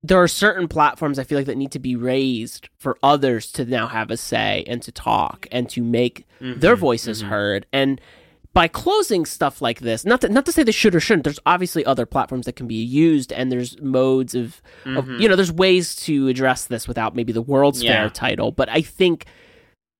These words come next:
Speaker 1: that, and again, this is all kind of stream of conscious, but it's like, there, there is an opportunity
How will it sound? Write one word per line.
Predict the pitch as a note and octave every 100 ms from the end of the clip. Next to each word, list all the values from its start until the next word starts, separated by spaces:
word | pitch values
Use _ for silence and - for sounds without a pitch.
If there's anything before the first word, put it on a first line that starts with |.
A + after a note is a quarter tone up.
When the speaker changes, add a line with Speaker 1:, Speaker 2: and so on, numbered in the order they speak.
| _ _ _ - _
Speaker 1:
that, | D#3+ E3+ D#3 C#3+ -
and | D#3
again, | D#3 D#3
this | D3
is | C#3+
all | D3 C#3+
kind | D3
of | C3 - D#3
stream | - - C#3
of | C3
conscious, | - A#3+ C4+ F3 C#3
but | -
it's | D3 -
like, | C3+ C3 C3 _ _ _ _ _ _ _ _ _ _ _ _ _ _ _
there, | D#3+ G#3+ G#3+ F#3+
there | F#3 G3+
is | G3+ F3+
an | F#3 -
opportunity | D3 - C#3 - - C#3+ C#3 C3 A2+ G#2 G2+ -